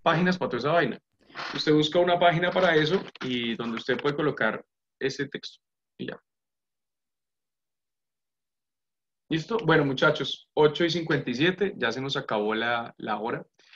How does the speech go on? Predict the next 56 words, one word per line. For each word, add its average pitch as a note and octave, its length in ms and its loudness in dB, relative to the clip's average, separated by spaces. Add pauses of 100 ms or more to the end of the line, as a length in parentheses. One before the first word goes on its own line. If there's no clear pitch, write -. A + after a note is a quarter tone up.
(240)
Entonces A#2+ 340 -2
dejamos B2 340 0
así B2 160 -4
por C#3+ 140 0
hoy. F#3+ 160 4 (140)
Ahorita C3+ 500 0
cuando A#2 520 -4
voy A2+ 180 0
a C#3 80 4
subir C#3 240 0
el B2+ 80 -2
de C3+ 80 0
la, A#2 240 0
la A2+ 140 -2
del G#2+ 120 -2
viernes, B2 300 -2
que - 100 -10
ya A#2+ 80 -4
la A2+ 120 -6
tengo C3 180 -4
lista, D3 400 -4 (400)
y F3+ 180 4
la F3+ 240 6
del, C#3 500 0
la B2+ 120 4
de C3+ 100 4
hoy C#3 160 4
sí C3 140 -6
se C#3+ 100 -4
demora A2+ 280 -6
como A2+ 240 -6
una G#2+ 180 -6
horita A2+ 280 -4
y A#2+ 40 -4
media, A2+ 300 0
dos A2 200 -4
horas G#2+ 240 -6
en A2+ 80 -10
subir, G#2 440 -10
la, G#2+ 500 -8 (340)
porque A2 320 -4
hasta A2 320 -6
que A2 120 -10
no G#2+ 100 -6
se B2+ 80 -6
convierte, A#2+ 520 -4
Zoom C3 200 -4
no C3+ 100 -6
me C3+ 80 -6
lo B2+ 100 -6
permite G#2+ 320 -8
convertir A#2+ 340 -6
en A#2+ 60 -6
M C3 140 -4
P A2+ 140 -6
cuatro, D3+ 400 -2